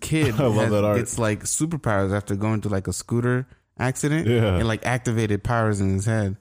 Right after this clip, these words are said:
Speaker 2: Huh.
Speaker 1: And where, like, he can control some shit. Yeah, it's
Speaker 2: Yeah,
Speaker 1: pretty
Speaker 2: I'm about
Speaker 1: dope.
Speaker 2: it.
Speaker 1: It's a really interesting movie. Like, his friends are weird. One's a flaming skull. Another one's, like, a talking, uh, like, squirrel. And, like, like, the animation is really
Speaker 2: Ah,
Speaker 1: dope.
Speaker 2: solid, fantastical world. I
Speaker 1: Yeah.
Speaker 2: like it.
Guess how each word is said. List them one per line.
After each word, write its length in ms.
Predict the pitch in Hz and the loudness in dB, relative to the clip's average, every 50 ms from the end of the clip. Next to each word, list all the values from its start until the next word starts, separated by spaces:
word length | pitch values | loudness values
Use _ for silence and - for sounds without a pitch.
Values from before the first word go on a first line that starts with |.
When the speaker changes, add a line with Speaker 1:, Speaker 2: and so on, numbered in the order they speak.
| _ - | _ -4
Speaker 2:
Huh. 280 | - 294 170 104 87 76 - _ _ - | -2 0 0 0 0 -4 -6 _ _ -8
Speaker 1:
And 200 | 82 101 98 98 | -4 -2 0 0
where, 140 | 101 101 90 | 0 0 0
like, 200 | 87 92 92 92 | 0 0 0 0
he 100 | 107 107 | -2 -2
can 160 | - 110 101 98 | -2 -2 -2 -2
control 340 | 107 101 - - 107 104 101 | -2 -4 -2 -2 -2 -2 -2
some 160 | - 95 90 | -2 -4 -4
shit. 200 | 95 95 - - | -4 -6 -6 -4
Yeah, 120 | - 85 90 | -2 -2 -2
it's 100 | 95 90 | -2 0
Speaker 2:
Yeah, 80 | 87 | 0
Speaker 1:
pretty 60 | 87 113 | 0 0
Speaker 2:
I'm 60 | 104 | 2
about 240 | 101 107 107 98 107 92 | 2 2 0 0 0 -2
Speaker 1:
dope. 80 | 82 - | -4 -8
Speaker 2:
it. 40 | - - _ _ _ - | -12 -20 _ _ _ -6
Speaker 1:
It's 160 | - 139 - | -4 -2 0
a 40 | 143 | 2
really 280 | 127 135 143 139 135 123 | 2 2 4 4 2 2
interesting 480 | 127 123 123 120 113 - 117 110 104 107 | 2 0 -2 -2 -2 0 0 2 2 2
movie. 380 | 110 110 104 98 98 82 - - - | 2 0 0 0 -2 -2 -4 -6 -6
Like, 180 | 80 87 92 | -4 -4 -2
his 140 | 101 107 98 | -2 -2 -2
friends 300 | - - 127 131 127 113 | -2 -2 0 0 0 0
are 80 | 113 104 | 0 0
weird. 320 | 101 107 117 123 123 117 | 0 0 0 2 0 0
One's 280 | 110 107 113 120 117 110 | 0 0 0 0 0 0
a 80 | 110 101 | -2 -2
flaming 400 | - - 117 113 117 113 107 101 | -2 -2 0 0 2 0 0 -2
skull. 480 | - - - 104 107 110 110 110 - - _ _ _ _ _ _ - | -4 -4 -2 0 0 0 0 -2 -6 -10 _ _ _ _ _ _ -4
Another 200 | 92 107 117 120 | -2 0 0 0
one's, 220 | 110 110 110 107 104 | 0 0 0 0 0
like, 220 | 101 101 98 - | 0 -2 0 -2
a 80 | 104 92 | -2 -4
talking, 520 | - - 113 110 107 - - 110 107 98 | -2 -2 -2 -2 -2 -2 -2 -2 -2 0
uh, 400 | 85 90 95 95 98 92 90 82 - - - - | 0 0 0 0 0 -2 -2 -4 -6 -10 -14 -12
like, 240 | 82 87 90 - - | -10 -10 -10 -10 -14
squirrel. 600 | - - - - 104 98 98 101 104 101 - - - - _ _ _ _ _ _ _ _ _ _ _ _ - | -16 -10 -6 -4 -2 0 0 0 -2 -2 -4 -8 -14 -18 _ _ _ _ _ _ _ _ _ _ _ _ -8
And, 220 | 78 101 98 95 92 | -6 -4 -2 -2 -2
like, 180 | 90 76 58 - | -2 -4 -4 -8
like, 360 | - 95 104 101 98 87 - - | -6 -4 -2 -2 -2 -4 -6 -4
the 300 | 104 104 104 82 64 - | -2 -2 -2 -2 -2 -2
animation 480 | - 131 127 120 117 113 107 - 104 98 | -2 0 0 0 0 0 0 0 -2 0
is 80 | 95 104 | 0 0
really 140 | 101 98 | 2 2
Speaker 2:
Ah, 60 | 92 90 | 2 2
Speaker 1:
dope. 180 | 98 92 85 | 0 0 -2
Speaker 2:
solid, 560 | 85 - - - 110 98 95 98 95 92 85 | -2 -2 0 0 2 2 4 4 2 2 0
fantastical 880 | 78 - - 98 92 87 82 - 95 90 90 - - - - - 87 87 | -2 -4 -2 0 0 0 -2 -2 -2 -2 -2 -2 -4 -6 -4 -2 0 0
world. 380 | 87 87 87 82 73 69 - - | 2 2 2 0 0 -2 -2 -2
I 40 | - | 0
Speaker 1:
Yeah. 220 | 98 104 104 95 87 | 0 2 2 2 2
Speaker 2:
like 180 | 87 85 - | 2 0 -2
it. 100 | 76 - | -4 -8